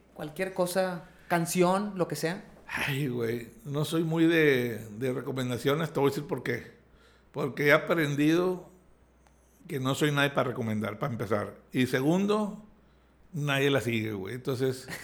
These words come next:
Speaker 1: <laughs>
Speaker 2: la
Speaker 1: Le
Speaker 2: verdad,
Speaker 1: vale
Speaker 2: güey.
Speaker 1: madre.
Speaker 2: Ne-, sí, o sea, no, no, simple y sencillamente es este, o sea, ya lo ulti-, lo, lo, lo último que he estado pensando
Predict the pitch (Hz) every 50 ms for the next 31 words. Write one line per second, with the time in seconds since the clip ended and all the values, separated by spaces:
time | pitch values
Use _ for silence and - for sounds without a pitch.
0 | - - - - - - - - 185 160 151 151 156 156 175 185 185 180 170 143
1 | 127 - 165 190 196 180 175 - - 151 - - 127 147 170 190 226 240 240 247
2 | - - 160 139 185 151 147 135 117 - 139 127 123 120 123 120 123 123 - -
3 | - - - - 233 247 269 285 285 302 302 254 240 262 247 196 262 247 208 262
4 | 277 262 226 220 247 214 - 214 233 233 226 214 196 196 196 214 190 185 175 190
5 | 208 185 - - - - 180 175 165 151 139 131 120 113 110 107 104 104 - -
6 | - - - - - _ _ - - _ _ - - - _ _ - - - -
7 | _ _ - - - - - _ - - _ _ _ _ _ _ _ _ _ -
8 | 147 143 143 147 135 135 131 135 131 147 190 226 240 240 226 247 240 - 214 170
9 | 147 160 160 156 156 165 185 180 151 156 151 151 151 151 156 160 165 180 208 196
10 | - 220 214 214 214 214 202 196 196 196 196 170 151 - 151 160 160 156 - -
11 | 165 165 180 180 175 165 160 156 - 139 139 131 - 147 139 143 147 151 160 160
12 | 156 131 - -